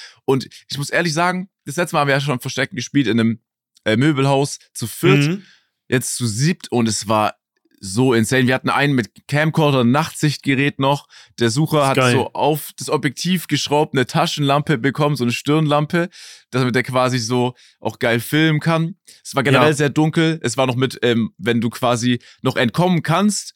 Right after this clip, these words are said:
Speaker 1: und der nah bei dir ist, dann darfst du dich auch bewegen, weil es gibt ja manche,
Speaker 2: Ja.
Speaker 1: die sagen, ja, nee, ohne dass du jetzt deine Location wechselst. Das war, ey, ich weiß nicht, das hat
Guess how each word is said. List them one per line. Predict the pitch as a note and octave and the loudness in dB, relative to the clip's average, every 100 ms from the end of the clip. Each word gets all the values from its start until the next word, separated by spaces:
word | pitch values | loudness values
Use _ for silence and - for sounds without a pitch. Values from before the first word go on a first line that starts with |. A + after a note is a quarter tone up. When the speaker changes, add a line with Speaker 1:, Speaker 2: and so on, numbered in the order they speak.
| _ | _
Speaker 1:
und | - C3 | -2 2
der | B2+ | 2
nah | C3+ | 2
bei | C3+ A#2+ | 2 2
dir | A#2 | 2
ist, | - F#3+ | 2 0
dann | C3 A#2+ | 0 0
darfst | C3 - | 0 -2
du | |
dich | A2+ A#2 | -4 -4
auch | |
bewegen, | - G#2 A#2+ F3 F#3+ G3 | 0 0 2 2 0 -2
weil | C3 A2 | -2 -2
es | |
gibt | B2 A2+ | -2 0
ja | |
manche, | A2 B2 | 0 0
Speaker 2:
Ja. | C3 | -2
Speaker 1:
die | |
sagen, | G2+ A#2 G#2+ | 0 0 0
ja, | |
nee, | G#2 A#2 F#2+ - _ | 2 0 -2 -10 _
ohne | C3 C3+ B2 | -2 0 2
dass | A#2 - | 0 0
du | |
jetzt | A#2 G2+ | 0 0
deine | A2 | -2
Location | G2+ A#2+ A2 G#2+ | -2 -2 -2 -2
wechselst. | A2 - E3 D#3+ - - - - - - _ _ _ | -4 -2 -4 -4 -12 -20 -16 -16 -16 -20 _ _ _
Das | A#2 G#2+ | -6 -2
war, | A2+ G#2 G2+ - | 0 2 0 -2
ey, | G#2+ | -2
ich | G#2+ - | -2 -2
weiß | G#2 G#2+ | -4 -2
nicht, | F#2 - - | -6 -8 -6
das | G3 | -4
hat | F3 | -4